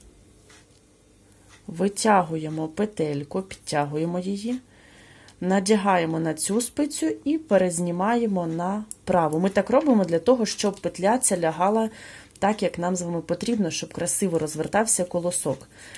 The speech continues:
Три лицьові. І знову звідси ж витягуємо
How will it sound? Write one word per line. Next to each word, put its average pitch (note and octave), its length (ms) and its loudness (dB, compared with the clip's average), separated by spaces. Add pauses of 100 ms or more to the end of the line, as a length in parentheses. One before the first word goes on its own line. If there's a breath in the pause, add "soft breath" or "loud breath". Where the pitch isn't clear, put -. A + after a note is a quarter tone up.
(180 loud breath)
Три G#3 320 4
лицьові. C#3+ 760 -2 (1800)
І F#3 140 0
знову E3+ 680 0 (120)
звідси G3+ 600 0
ж - 260 -8
витягуємо G3 960 0